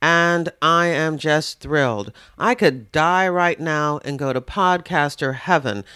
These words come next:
based on this interview. The only other interview that I aspire to after this is interviewing former F B I Director Louis Freeh. So I'll keep working on that one too.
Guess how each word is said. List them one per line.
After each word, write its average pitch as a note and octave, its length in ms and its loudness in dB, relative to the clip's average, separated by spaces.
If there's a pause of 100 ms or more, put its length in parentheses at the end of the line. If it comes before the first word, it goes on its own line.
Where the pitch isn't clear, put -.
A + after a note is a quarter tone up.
(240)
based C#3 460 2
on C3+ 440 0
this B2+ 280 2 (360)
interview. A#2+ 640 -2 (360)
The D3+ 140 0
only G3+ 260 2
other F#3+ 180 2
interview F#3 720 0 (260)
that D3+ 280 0
I E3+ 220 2
aspire F3 680 0
to G3 540 -2
after D#3+ 380 0
this F#3+ 400 0 (300)
is D#3 160 -2
interviewing D#3+ 840 2 (140)
former D#3+ 540 2
F D#3+ 200 2
B D#3+ 140 2
I D3 220 4
Director C#3+ 760 -2 (240)
Louis C#3 380 0
Freeh. - 520 -2 (400)
So D3 720 0 (480)
I'll G#3 200 2
keep A#3 240 -2
working F#3+ 360 0
on D3 200 2
that C#3+ 200 0
one B2 220 -2
too. G#2 460 -6